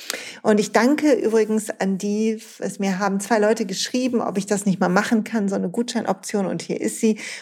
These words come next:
Und ich finde die Idee echt mega. Ich muss noch was sagen. Die Meditationsalben haben auch dadurch ein bisschen eine Aufrundung erfahren, weil ich keine, ich hatte ja immer so Komma, Komma-Beträge drin.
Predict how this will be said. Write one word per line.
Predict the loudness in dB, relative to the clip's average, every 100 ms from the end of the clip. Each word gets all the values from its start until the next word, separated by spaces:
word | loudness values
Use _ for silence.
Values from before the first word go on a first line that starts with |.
| -6
Und | -4
ich | -2
finde | -2 0
die | -2
Idee | 0 -2
echt | -2 -4
mega. | -4 -2 -4 -10 -16 -20 -20 -6
Ich | 0
muss | 2
noch | 2 2
was | 0 0
sagen. | -2 0
Die | 0
Meditationsalben | 0 -2 -4 0 0 0 -4 0 0 2 0 0
haben | 0 -2 -4 0
auch | 2 2
dadurch | 0 -2 0 0 -2 -6
ein | -4 -2 0
bisschen | 0 -2 -2 -2
eine | 0
Aufrundung | 0 0 0 -2 0 -2
erfahren, | -2 -4 -4 -2 0
weil | 0 0
ich | -4
keine, | -4 0 4 4 2
ich | -4 -6
hatte | -4
ja | -2
immer | 0 0
so | -2
Komma, | -2 0 2 0 -2
Komma-Beträge | -4 0 2 2 0 -2 2 2 2 0
drin. | 2 0